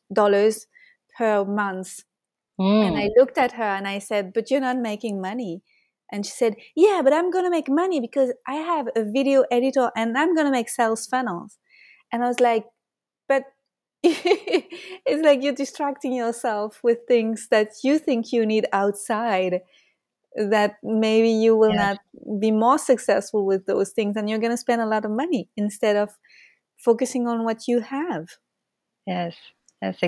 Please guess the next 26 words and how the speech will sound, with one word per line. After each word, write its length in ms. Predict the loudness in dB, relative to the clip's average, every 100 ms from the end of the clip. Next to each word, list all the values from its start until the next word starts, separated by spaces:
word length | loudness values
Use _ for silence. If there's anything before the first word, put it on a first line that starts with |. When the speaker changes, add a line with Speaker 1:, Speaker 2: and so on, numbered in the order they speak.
| 0 0
Speaker 1:
Yeah. 180 | 0
Speaker 2:
exactly. 240 | -2 -4 -6 _ -12
Mm-hmm. 280 | -8 -8 -10 -16 _ _ _ _
Speaker 1:
Yeah. 220 | -14 -14 -16 _ -20 -20 -6 0
If 340 | 0 -2 0
there 180 | 2 2
would 180 | 0 -2
be 220 | -4 -2
a 180 | -4 -4
recipe 520 | -4 -4 -6 -10 -8
for 160 | -8 -10
success, 600 | -10 -12 -10 -10 -10 -16 _ -20 _
which 320 | 2 2 0 -8
there 240 | 0 2 4
is 180 | 2 0
not, 400 | -6 -6 -10 -12
not 340 | -6 -4 -4 -4
the 80 |
same 340 | -4 -4 -6 -8
for 220 | -8 -4
everyone, 600 | -4 -4 -6 -6 -4 2
Speaker 2:
Yes. 240 | 4 4 2
<laughs> 40 |
Speaker 1:
I 140 | 0
know 220 | 2 2 2
that. 380 | 2 -2 -8